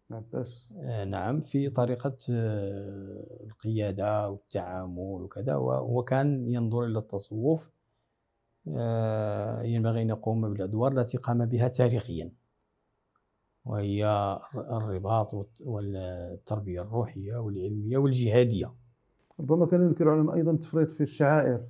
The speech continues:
Speaker 1: خاصة الصلوات، لأنهم كانوا يفرطون في الصلوات الخمس، هذا وفق شهادته، يعني، بصوته.
Speaker 2: نعم.
Speaker 1: يفرطون في الصلوات ويفرقون بين الشريعة والحقيقة، فهذا كان يثير حفيظته. هذه وفق روايته.
Speaker 2: إيه، م-،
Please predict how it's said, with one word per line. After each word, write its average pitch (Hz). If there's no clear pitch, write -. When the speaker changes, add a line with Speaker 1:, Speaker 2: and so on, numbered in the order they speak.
Speaker 1:
خاصة 151
الصلوات، 143
لأنهم 131
كانوا 131
يفرطون 127
في 123
الصلوات 131
الخمس، 143
هذا 170
وفق 175
شهادته، 147
يعني، 123
بصوته. 117
Speaker 2:
نعم. 90
Speaker 1:
يفرطون 147
في 143
الصلوات 143
ويفرقون 139
بين 131
الشريعة 127
والحقيقة، 127
فهذا 127
كان 131
يثير 123
حفيظته. 120
هذه 151
وفق -
روايته. 165
Speaker 2:
إيه، 359
م-، 302